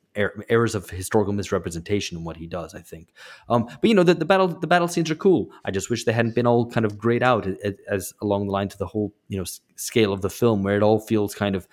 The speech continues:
you know, kind of distant, cold, autumnal, um, and not alive. And this is the birth of the, of the <laughs> modern world,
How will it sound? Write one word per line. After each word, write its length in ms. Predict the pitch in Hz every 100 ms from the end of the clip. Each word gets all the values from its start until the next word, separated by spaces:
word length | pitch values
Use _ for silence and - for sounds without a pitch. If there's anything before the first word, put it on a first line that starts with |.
| - - _ _ _ -
you 100 | 117
know, 100 | 107
kind 180 | - 110
of 60 | 95
distant, 460 | 113 - 110 95
cold, 420 | - 104 107 107
autumnal, 640 | 101 - 110 110 104 101 - _ _ _
um, 320 | 101 101 98 - _
and 100 | 107
not 240 | 104 110 107
alive. 400 | 113 101 113 113
And 140 | 104 113
this 120 | 127
is 80 | 127
the 80 | 104
birth 340 | 135 143 139
of 100 | 107
the, 80 | 113 -
of 160 | 113 101
the 120 | 117 107 110
<laughs> 80 | -
modern 380 | 135 135 135 131
world, 400 | 143 139 101